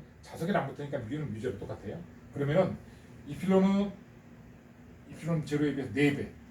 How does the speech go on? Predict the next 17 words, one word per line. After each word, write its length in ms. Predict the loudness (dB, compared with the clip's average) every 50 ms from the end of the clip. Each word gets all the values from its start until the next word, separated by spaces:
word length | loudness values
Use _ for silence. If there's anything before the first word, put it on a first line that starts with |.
| -14 -4
뮤는 400 | 0 4 6 8 8 8 8 4
그냥 200 | 2 -2 -4 -4 -6
뮤 100 | -8 -8
제로. 180 | -6 -8 -8 -8 -12 -18 -20 -20 -14 -8
그렇다고 260 | -6 0 2 4 4
한다면은 380 | 4 4 2 2 2 2 2 0 -4 -10 -18 -20 -20 -20 -20 -20 -18 -12 -2
네 320 | 2 6 8 8 8 10
배의 420 | 8 8 8 8 8 8 6 2 -4 -12 -16 -12
이것이 200 | -8 -8 -8 -6
되겠죠. 320 | -6 -8 -8 -10 -10 -14 -16 -16 -18 -20 -20 -12 -4
그럼 300 | -4 -2 -2 -2 -4 -6 -8 -14 -16 -6 -2
루트 200 | -2 4 6 6
안에 140 | 6 6 4
들어갔으니까 500 | 4 2 2 0 -2 -6 -4 -2 -2 -2 -2 -6 -8 -8 -8
이분의 320 | -8 -6 0 2 4 4
일만큼 320 | 4 2 -2 -6 -8 -10 -12 -12
돼요. 100 | -12